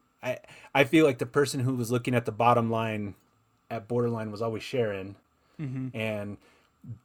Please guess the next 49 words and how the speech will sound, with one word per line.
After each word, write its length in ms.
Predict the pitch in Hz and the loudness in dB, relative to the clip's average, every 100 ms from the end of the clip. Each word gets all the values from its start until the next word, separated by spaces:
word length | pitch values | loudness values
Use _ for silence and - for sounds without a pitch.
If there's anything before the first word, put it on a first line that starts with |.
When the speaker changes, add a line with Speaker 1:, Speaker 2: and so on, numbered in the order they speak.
| _ | _
Speaker 1:
that 220 | 135 131 | 0 0
didn't 240 | 135 123 120 | -2 -2 -2
always 340 | 123 117 113 | 2 2 0
trickle 340 | - 127 120 120 | -4 -6 -4 -4
down 280 | 113 110 98 | -2 -2 -4
to 140 | 107 | -4
us. 480 | 110 98 - - - | -2 -2 -6 -10 -14
It 120 | - 113 | -8 -6
was 140 | 104 | -6
just 140 | 107 | -6
like, 180 | 107 104 | -6 -4
"We 100 | 120 | -2
had 100 | 139 | 0
a 20 | |
good 160 | 160 165 | 2 2
day 180 | 190 208 | 4 2
today. 280 | - 147 113 | 2 0 2
Yay." 560 | 151 247 196 127 95 _ _ | 0 -2 -2 -4 -6 _ _
Like, 160 | 123 120 | -8 -2
we 120 | 151 | 4
had 160 | 156 127 | 4 4
no 120 | 113 | -4
idea 320 | 101 98 104 | -6 -8 -6
what 180 | 107 104 | -6 -8
kind 180 | 113 104 | -8 -8
of 140 | 95 - - - _ _ | -10 -16 -20 -20 _ _
financial 440 | - 127 127 123 113 | -2 -2 -2 -6 -8
situation 560 | 131 120 120 113 120 | -8 -4 -4 -4 -6
Borderline 460 | 104 117 113 107 104 | 4 4 4 -2 -4
was 160 | 101 | -4
in 220 | 110 104 101 | -4 -4 -6
at 140 | 104 - | -10 -2
any, 420 | 123 117 107 90 - _ - | 0 0 -2 -10 -18 _ -6
on 120 | 113 | -2
any 260 | 120 113 104 | 0 0 -4
end 120 | 98 | -10
of 60 | |
the 60 | 92 | -10
day, 320 | 98 92 87 _ | -10 -12 -14 _
other 200 | 123 113 | -6 -6
than 240 | 101 104 95 _ | -6 -10 -12 _
bill 120 | 127 113 | -4 -2
collectors 400 | - 110 107 - | -2 -6 -6 -10
calling. 360 | 95 90 90 - _ _ _ _ _ _ _ _ | -12 -12 -16 -20 _ _ _ _ _ _ _ _
Speaker 2:
Yeah, 160 | 165 151 | 4 6
my 120 | 147 | 8
mom 260 | 147 160 160 | 6 6 4
was 160 | 139 | 2
definitely 960 | 120 160 151 - 175 147 160 165 143 | 4 6 6 4 4 6 8 8 6